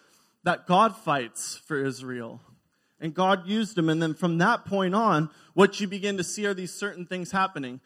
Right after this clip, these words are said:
The current king of Israel, Saul was his name, was someone who wasn't following the Lord. And when David came along on the scene and saw how powerful he was and how the Lord was with David, as he says,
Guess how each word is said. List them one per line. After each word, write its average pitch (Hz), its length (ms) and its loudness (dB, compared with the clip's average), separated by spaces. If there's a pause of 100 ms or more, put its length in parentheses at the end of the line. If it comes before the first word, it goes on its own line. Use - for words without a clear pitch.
(180)
The 170 100 -2
current 294 680 -2
king 175 240 -4
of 139 160 -6
Israel, 127 680 -8 (600)
Saul 247 480 -2
was 139 180 -4
his 123 180 -12
name, 135 420 -10 (600)
was 160 180 -6
someone 208 220 -2
who 196 100 -2
wasn't 208 400 -2
following 123 480 -4
the 123 60 -8
Lord. 127 420 -8 (300)
And 180 160 -4
when 180 160 -2
David 208 400 -2
came 185 200 -8
along 156 280 -6
on 151 100 -8
the 151 80 -8
scene 165 300 -10
and 151 100 -10
saw 180 220 -6
how 151 160 -6
powerful 180 560 -4
he 143 60 -8
was 143 200 -8
and 151 100 -12
how 175 340 -2 (200)
the 151 80 -4
Lord 160 420 -2
was 139 220 -10
with 190 260 -2
David, 135 280 -4
as 127 140 -8
he 123 100 -14
says, 123 420 -12